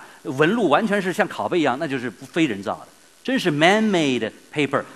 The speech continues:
那是每一页的纹路都不一样，而且每一页都是水印，是吧？所以这样的收藏价值那是非常罕见的。你想那个做起来多么昂贵啊！那么迅速我再，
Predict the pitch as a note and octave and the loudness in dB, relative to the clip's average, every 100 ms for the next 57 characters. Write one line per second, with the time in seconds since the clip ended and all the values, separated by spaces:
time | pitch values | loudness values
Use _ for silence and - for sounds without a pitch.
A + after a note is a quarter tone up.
0 | - F#3 F#3 E3 B2 A#3 B3 C#3 G#2+ B2+ | -8 0 2 2 2 2 2 2 0 -4
1 | G#2 F#2 F2+ E2+ - F#3+ F#3+ G3 D3 F3+ | -6 -8 -10 -12 -4 -2 0 0 2 2
2 | G#3+ F#3 - G2+ G2 C#3+ - - - _ | 0 -2 -4 -8 -8 -10 -12 -20 -20 _
3 | _ - F#2+ D#2+ - - G3 A3 C#4+ C#4 | _ -12 -12 -12 -20 -8 -6 -4 -2 0
4 | G3 D3+ E3+ C#3 D#3+ B2 G#2 C#3 B2 C3 | 0 0 -2 -2 0 -2 -2 -6 -6 -8
5 | G#3 G3+ - F#2 A#2+ G#2+ E3 F#3+ F#3+ A3+ | -6 -6 -6 -10 -10 -10 -8 -6 -6 -2
6 | E3+ - - - A3 D#3+ G#2 A#2+ - - | -4 -4 -16 -10 -6 -4 -2 -4 -6 -18
7 | - - E3+ C#3+ - - - _ - D#2+ | -10 -4 0 -2 -4 -14 -20 _ -12 -12
8 | G#2 G#2+ E2+ - - _ _ _ _ - | -6 -8 -8 -12 -20 _ _ _ _ -20
9 | - _ C3 C3+ C3+ - D3+ D3+ A#2 G#2+ | -20 _ -6 -6 -8 -6 -4 -4 -4 -2
10 | B2+ | -4